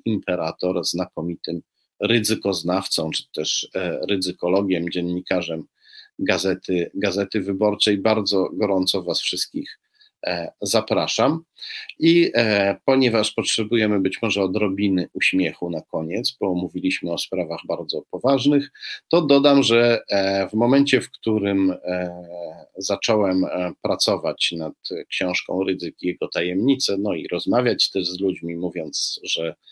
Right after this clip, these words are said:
taką książkę piszę, e, w moim, e, przepraszam, Rydzyk i Przyjaciele, kiedy zacząłem mówić, że piszę książkę Rydzyk i Przyjaciele, że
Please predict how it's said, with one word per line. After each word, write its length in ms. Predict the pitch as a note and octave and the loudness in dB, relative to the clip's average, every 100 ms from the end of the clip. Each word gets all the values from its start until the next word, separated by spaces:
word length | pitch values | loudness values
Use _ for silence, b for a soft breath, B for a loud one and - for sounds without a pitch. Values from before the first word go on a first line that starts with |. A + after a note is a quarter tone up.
| B B B B | B B B B
taką 340 | - - F2+ E2 | -8 -4 -4 0
książkę 600 | - F2 - - D2 - - | -2 -2 -6 -4 -6 -6 -2
piszę, 560 | C3 C3+ C3+ C3 B2+ - | 0 2 4 4 2 0
e, 420 | G2+ G2 F#2+ F#2+ | 0 2 0 -2
w 60 | |
moim, 440 | G2 A2+ A2 A2 G#2 - | 0 2 2 2 0 -2
e, 340 | G2+ F#2+ F2+ | -2 0 -2
przepraszam, 320 | E2+ - F#2+ G2 | -2 0 2 2
Rydzyk 360 | A2 G2 F#2 | 2 0 -4
i 60 | F2 | -4
Przyjaciele, 640 | - F#2 E2 - F#2+ A#2+ | 0 0 2 2 2 2
kiedy 200 | G#2 G2+ | 0 -2
zacząłem 340 | G2 F#2+ G#2+ G2 | -2 0 2 2
mówić, 380 | G2 F2+ F2 | 2 -2 -4
że 100 | F2 | -4
piszę 280 | D#2+ - F#2+ | -4 -2 -2
książkę 480 | - F#2 F2 - F2 | -2 -2 -4 -4 -2
Rydzyk 360 | F2+ E2 E2 - | -2 -6 -12 -12
i 60 | |
Przyjaciele, 680 | D#2+ - F2 D#2+ - E2+ A#1+ | -8 -2 -2 0 0 -2 -2
że 100 | - | -8